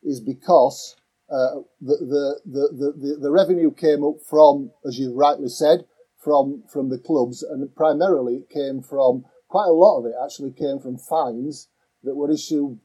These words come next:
for slow over rates, believe it or not. Um, and the, the, the, the, the league was pulling in over two thousand pounds every year,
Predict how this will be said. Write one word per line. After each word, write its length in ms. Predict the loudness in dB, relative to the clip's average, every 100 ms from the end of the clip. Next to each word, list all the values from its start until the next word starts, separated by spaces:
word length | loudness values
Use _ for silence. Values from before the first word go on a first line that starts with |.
| _ -12
for 380 | -4 0 0 0
slow 460 | -6 -8 -4 2 2
over 180 | 2 -2
rates, 280 | -4 -12
believe 280 | -12 -8 -8
it 80 | -10
or 40 | -6
not. 220 | -6 -6 _ _ _ _ -4
Um, 480 | 0 2 0 -2 -8
and 140 | -8 -6
the, 200 | -6 -8
the, 180 | -8 -8 -6
the, 240 | -6 -6
the, 280 | -6 -8 -6
the 100 | -6
league 280 | 2 2 2
was 140 | -2 -6 _
pulling 300 | -2 0 0
in 240 | -4 -8 -8
over 220 | -10 -10 -10
two 240 | -4 -4
thousand 480 | 2 0 0 -8 -6
pounds 340 | -6 -4 -6
every 280 | -8 -6 -8
year, 340 | -2 0 0